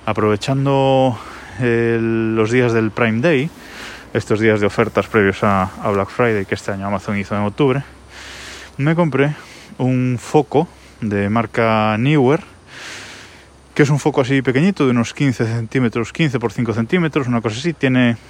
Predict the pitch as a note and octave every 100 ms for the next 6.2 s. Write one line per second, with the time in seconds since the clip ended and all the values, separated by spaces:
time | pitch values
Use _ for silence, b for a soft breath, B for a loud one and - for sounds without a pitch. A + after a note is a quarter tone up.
0 | - - B2 A#2+ - B2 A#2+ C3 A#2 B2+
1 | F3 - - - - B B B B B
2 | B - B2+ A#2+ C3 B2+ - A2+ F2+ -
3 | E2+ - - G#2+ G#2 G2+ G2 F#2+ - -
4 | A2 A2 A2 A2+ - A2 - A2+ - -
5 | B - - - - - - - A2+ F#2
6 | F2+